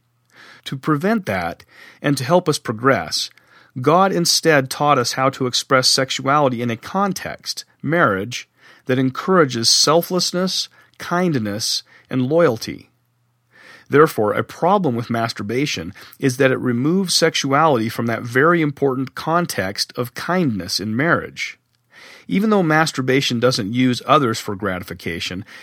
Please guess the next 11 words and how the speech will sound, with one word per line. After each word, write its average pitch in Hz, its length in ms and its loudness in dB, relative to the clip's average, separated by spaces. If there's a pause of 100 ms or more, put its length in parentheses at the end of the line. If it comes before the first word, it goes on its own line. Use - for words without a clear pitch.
(120)
it 120 200 -4
teaches 180 400 -2
an 135 120 0
individual 135 680 0
to - 180 -6
regard 123 460 2
sexuality 123 920 0
as 120 160 -4
an 113 120 -4
individual 127 720 0
event, 123 640 -4